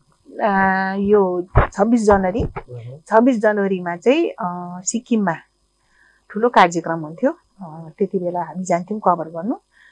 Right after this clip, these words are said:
Speaker 1: अब भुटिया ल्याङ्ग्वेजकोबाट भनेर मलाई लान्थ्यो, त्यो नेपालीबाट पनि मलाई गर्नु लाउँथ्यो
Speaker 2: उम्।
Speaker 1: दुइटै। र त्यो रेकर्डिङ गर्नु पर्थ्यो, त्यहाँ के के हुँदैछ, जस्तै त्यो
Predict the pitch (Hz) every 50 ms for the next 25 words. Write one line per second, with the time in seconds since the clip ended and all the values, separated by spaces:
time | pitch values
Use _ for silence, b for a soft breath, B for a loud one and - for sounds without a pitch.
0 | b b b - - 165 160 165 156 147 - 208 185 180 180 175 170 175 170 160
1 | _ 185 170 170 165 175 170 156 143 151 165 175 175 180 175 175 175 175 175 180
2 | 175 175 180 - - 220 220 226 226 214 - 202 196 170 180 180 180 - 175 170
3 | 175 175 175 180 175 180 190 214 220 196 180 170 170 175 175 180 175 175 180 240
4 | 285 262 185 170 131 175 175 185 175 175 - - 277 349 - _ _ _ _ _
5 | _ _ _ _ - 180 170 175 170 170 170 170 175 - 214 208 196 196 190 208
6 | 226 220 214 208 202 190 180 175 156 151 156 - 143 143 - - 160 _ 180 175
7 | 170 165 - 214 196 202 220 190 160 156 160 160 165 170 - - 170 170 175 180
8 | 175 - _ _ _ 196 175 - - 180 185 180 - 170 175 175 180 -